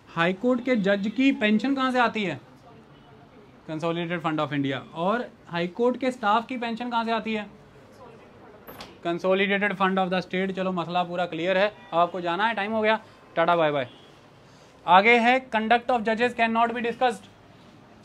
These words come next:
मतलब consolidated fund of the state से आती है कि मतलब कि state legislature में salary पे चर्चा तो हो सकती है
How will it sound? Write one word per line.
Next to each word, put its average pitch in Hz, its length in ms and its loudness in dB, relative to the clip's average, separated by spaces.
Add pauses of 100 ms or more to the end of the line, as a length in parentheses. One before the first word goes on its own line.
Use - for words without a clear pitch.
(460)
मतलब 196 300 -6
consolidated 175 760 -6
fund 180 260 -8
of 180 120 -6
the 175 160 -6
state 170 280 -10
से - 140 -12
आती 160 260 -6
है 190 60 -8
कि 202 60 -8
मतलब 175 300 -8
कि 196 100 -10
state 190 380 -8
legislature 165 540 -8
में 202 140 -8
salary 160 340 -6
पे 185 100 -8
चर्चा 175 320 -6
तो 175 120 -4
हो 170 120 -2
सकती 226 300 -2
है 208 160 0